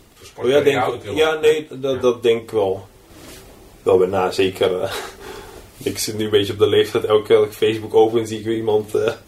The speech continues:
Speaker 2: van mijn basisschool, de middelbare school, die, die, eh, die zwanger is, of die zijn vader of moeder geworden en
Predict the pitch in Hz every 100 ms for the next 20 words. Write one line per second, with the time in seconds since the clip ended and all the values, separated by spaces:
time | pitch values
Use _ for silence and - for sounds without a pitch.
0 | - _ _ _ - 110 101 101 104 104
1 | - 117 107 104 107 107 104 104 - -
2 | 110 107 107 101 104 104 101 95 95 95
3 | 104 104 - 117 110 107 107 110 - 104
4 | 101 98 92 92 - - _ _ - -
5 | 107 104 95 117 113 110 110 104 107 104
6 | 98